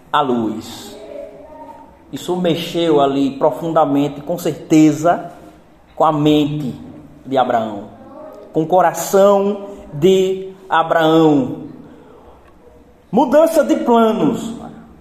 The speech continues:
não para o plano do Senhor. O plano do Senhor é o mesmo, era Isaque. Era um filho de Sara com Abraão. Mas Abraão teve que, né,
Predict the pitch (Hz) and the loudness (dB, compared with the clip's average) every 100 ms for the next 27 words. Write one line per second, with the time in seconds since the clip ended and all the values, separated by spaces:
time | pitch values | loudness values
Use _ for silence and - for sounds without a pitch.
0 | - - 147 190 233 247 254 247 262 208 | -20 -10 0 2 2 2 2 2 0 -4
1 | 208 202 202 208 226 254 233 190 226 220 | -8 0 0 0 -2 0 0 2 2 0
2 | 226 226 220 294 247 226 226 - 151 156 | 0 2 4 4 6 8 6 4 4 4
3 | 233 202 185 185 - 127 - - - - | 2 0 2 -2 -2 -8 -8 -18 -20 -20
4 | - - - - 156 196 220 226 247 - | -20 -20 -20 -2 0 2 2 2 2 0
5 | 220 202 247 220 190 165 156 139 131 120 | 0 2 2 2 2 2 2 2 0 -2
6 | 117 - - - - - - 151 170 170 | -4 -8 -14 -18 -20 -20 -4 0 0 0
7 | 165 156 160 156 151 147 147 - 156 135 | 2 2 0 -2 -4 -4 -10 -10 -4 -4
8 | 131 - - - - - 139 180 - | -6 -14 -20 -20 -20 -8 -4 -4 -8